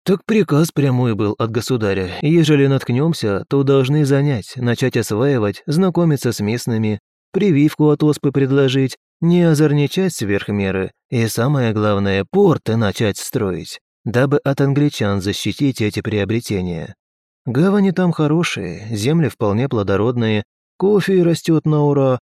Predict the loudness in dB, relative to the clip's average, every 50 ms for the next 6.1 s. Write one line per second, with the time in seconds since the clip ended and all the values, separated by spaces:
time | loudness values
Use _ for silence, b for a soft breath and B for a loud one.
0 | _ _ _ -6 -6 -6 -2 -2 -2 0 0 0 -2 0 -2 -2 -2 -2 -2 -2
1 | -2 -2 -2 -2 -2 0 0 0 0 0 0 2 2 0 0 -2 -2 -4 -2 0
2 | 0 0 0 0 0 0 2 2 2 2 0 0 0 -2 -4 -4 -2 -2 0 2
3 | 2 2 2 2 0 0 0 2 0 2 2 2 0 -2 -2 -6 -16 _ _ _
4 | _ _ _ _ _ _ -2 0 2 4 4 4 4 4 4 2 2 2 2 0
5 | 2 2 2 2 2 2 0 0 0 0 2 2 0 0 0 -2 -2 -4 -6 -6
6 | -8 -12